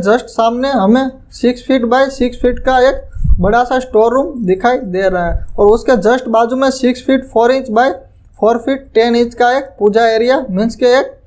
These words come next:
छोटा सा मंदिर भी दिखाई दे रहा है। फ्रेंड्स, first floor के ऊपर भी हमने दो bedroom का arrangement किया हुआ है। तो फ्रेंड, bedroom number three के ऊपर चलते हैं। तो three foot की हमें उसके अंदर एक entry देखने को मिल रही है। उसके अंदर भी हमें एक अटैच toilet bathroom का भी arrangement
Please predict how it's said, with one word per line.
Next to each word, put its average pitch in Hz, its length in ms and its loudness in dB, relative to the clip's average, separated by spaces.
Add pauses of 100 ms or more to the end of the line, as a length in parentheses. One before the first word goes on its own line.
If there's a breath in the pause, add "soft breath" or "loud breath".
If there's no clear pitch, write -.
(360)
छोटा 220 300 0
सा 240 140 -2
मंदिर 226 320 2
भी 233 180 0 (220)
दिखाई 190 320 0
दे 190 320 -2
रहा 175 280 -2
है। 160 80 -10 (440 soft breath)
फ्रेंड्स, 262 300 -2
first 247 280 0
floor 262 200 0
के 262 140 0
ऊपर 262 300 0
भी 254 140 0
हमने 254 320 0
दो 214 240 4
bedroom 240 400 0
का 247 120 2
arrangement 240 520 0 (160)
किया 214 220 2
हुआ 185 280 0
है। 170 80 -6 (340 soft breath)
तो 233 100 2
फ्रेंड, 247 400 -2 (100)
bedroom 240 400 2
number 254 260 0
three 247 240 -2
के 247 120 -2
ऊपर 254 280 2
चलते 240 340 0
हैं। 254 120 4
तो 262 180 2 (240)
three 247 160 0
foot 254 280 -4
की 254 100 2
हमें 240 220 0
उसके 233 340 -2
अंदर 240 280 2
एक 240 160 0
entry 233 360 2
देखने 226 360 0
को 269 140 0 (380 loud breath)
मिल 190 220 4
रही 190 160 0
है। 180 80 0
उसके 202 300 0
अंदर 262 300 2
भी 254 140 0
हमें 254 220 0
एक 262 140 0
अटैच 254 400 0
toilet 240 300 4
bathroom 233 400 -2
का 240 140 2
भी 240 140 2
arrangement 233 520 0